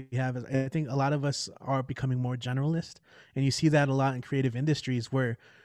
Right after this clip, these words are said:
and, you know, in the past, someone might have become, like, just straight audio expert. Now they're learning, learning how to do photography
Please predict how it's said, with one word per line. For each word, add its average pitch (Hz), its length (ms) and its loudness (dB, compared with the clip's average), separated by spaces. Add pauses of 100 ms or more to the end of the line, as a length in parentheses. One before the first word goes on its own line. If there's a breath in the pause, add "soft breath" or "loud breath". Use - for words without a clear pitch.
(380 soft breath)
and, 143 200 0
you 147 80 0
know, 135 100 4
in 135 60 2
the 123 80 -4
past, 170 500 0
someone 151 260 4
might 143 160 4
have 127 80 0
become, 139 300 -2
like, 120 160 -4
just 147 180 -2
straight 151 360 0
audio 147 300 2
expert. 135 440 -4 (720)
Now 147 500 2 (260 soft breath)
they're 143 100 0
learning, 143 300 0
learning 139 260 2
how 139 80 2
to 131 100 2
do 131 100 0
photography 123 760 -4